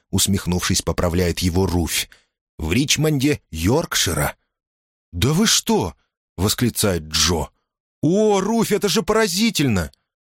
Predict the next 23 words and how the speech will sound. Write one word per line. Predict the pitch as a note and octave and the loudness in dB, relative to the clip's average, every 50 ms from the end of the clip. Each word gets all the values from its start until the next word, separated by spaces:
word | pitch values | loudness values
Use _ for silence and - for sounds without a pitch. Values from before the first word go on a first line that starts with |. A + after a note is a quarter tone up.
| _ _ - | _ _ -2
Она | D#2 F2+ F#2 | 0 0 0
тут | E2 A#2 C3 | 0 0 0
же | F2+ G2+ A2+ | 0 0 0
вспоминает | - - - G2+ G2 G2+ G2 G#2 G#2 G#2 G2 | 0 -2 -2 0 0 2 2 2 2 0 -2
про | - - G2+ F2+ | -2 -2 -2 0
дядю | D#2 F#2+ F2+ D#2 E2+ F2+ | 0 0 0 0 0 0
Уилбура. | F2 F2 F2 F2 E2+ D#2 D2 C#2+ D2+ D2+ D2 C#2+ C2+ - _ _ _ _ _ _ _ | 2 2 2 2 2 0 -2 -2 -2 -2 -2 -2 -4 -6 _ _ _ _ _ _ _
Возможно, | - E2+ G2 F#2 B2 D3 D#3 D3 D#3 D#3+ | -2 0 0 2 2 2 2 2 2 2
он | D3+ D3+ D3 | 2 0 0
был | C3 D3 C#3+ | 0 0 0
совершенно | - D3+ C#3 C#3+ - - E3+ E3 D#3+ D#3 D3 | 0 0 0 0 0 0 0 0 0 0 0
прав, | - - - F3+ F3 D3 - - - _ _ | -2 0 0 2 2 0 0 -4 -10 _ _
когда | - G2 F#2 D#2+ A2 | -6 -4 -2 -2 -2
говорил, | F#2+ G2 G#2 A2 A2+ C3+ B2+ - | 0 0 0 2 2 2 2 2
что | - - G#2 | 0 0 0
беглянке-викарию | F#2+ G#2+ F#2 F#2 A2 A#2 A#2 G#2+ - G2+ F2+ G#2 - - - E3 E3+ C#3+ A2+ G#2 F#2+ - _ _ | 0 0 0 0 0 0 0 0 -2 0 0 -2 0 0 0 0 2 2 2 0 -2 -4 _ _
необходимо | - A#2 A2 - - A2 G2+ G2 B2 A#2 G#2+ | 0 0 0 0 0 -2 0 0 2 2 2
найти | G#2 G#2 G2 - - A2+ | 2 2 0 0 0 0
свое | - - G#2 G2+ A2 A2 | 0 2 2 2 2 2
место. | A2 G#2+ A2+ A#2 G#2+ - - - D2+ - - _ _ _ _ _ _ _ _ - | 2 2 2 2 2 0 -2 -4 -8 -12 -14 _ _ _ _ _ _ _ _ -4
Всему | - - - E2 E2+ G#2 G2 | -2 -2 0 2 2 2 2
свое | - - D2+ E2 E2 E2 E2 D2+ | 0 0 0 0 0 0 0 0
место | D#2 D#2 E2+ A#2 B2+ - - - A2+ G#2 - | 0 0 0 2 2 0 0 -2 -2 -4 -4